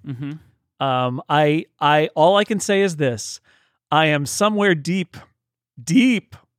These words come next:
Speaker 2: within
Speaker 1: The bowels.
Speaker 2: the ring.
Speaker 1: <laughs>
Speaker 2: I am,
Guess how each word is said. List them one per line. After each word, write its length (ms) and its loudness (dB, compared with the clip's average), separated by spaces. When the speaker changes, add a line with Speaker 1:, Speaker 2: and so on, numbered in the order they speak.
Speaker 2:
within 800 0
Speaker 1:
The 60 -8
bowels. 600 -2
Speaker 2:
the 280 2
ring. 680 0
Speaker 1:
<laughs> 160 2
Speaker 2:
I 180 2
am, 440 -2